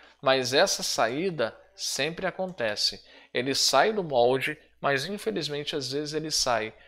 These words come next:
de maneira estranha, é, e totalmente em linha reta. Ele perde aquela configuração da caixa de texto, tá? É, esse tipo de coisa acontece.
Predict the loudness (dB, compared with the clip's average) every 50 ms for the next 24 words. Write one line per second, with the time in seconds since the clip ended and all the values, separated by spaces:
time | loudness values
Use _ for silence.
0 | -20 _ _ -6 -4 -4 -2 -2 -2 -2 -2 -2 0 2 2 2 2 2 0 0
1 | -2 -2 -2 -4 -6 -6 -8 _ _ _ _ _ -4 0 0 2 2 2 0 -2
2 | -4 -4 -2 0 0 2 2 0 -2 -2 -4 -4 -2 -4 -4 -4 -4 -6 -4 -4
3 | -2 0 2 2 2 0 -2 -4 -4 -4 -2 0 0 2 0 0 -2 -4 -4 -4
4 | -4 -4 -6 -10 -10 -10 -6 -4 -2 -2 -2 -2 -4 -4 -8 -6 -6 -6 -6 -6
5 | -6 -8 -10 -14 -14 -14 -14 -14 -12 -14 -16 -18 _ _ -2 0 0 0 -2 -8
6 | -20 _ _ _ _ _ _ _ -8 -2 0 0 0 0 0 -2 -2 -2 -2 -4
7 | -6 -8 -10 -10 -8 -8 -8 -6 -6 -6 -6 -6 -8 -10 -10 -10 -10 -10 -6 -2
8 | -2 -2 -2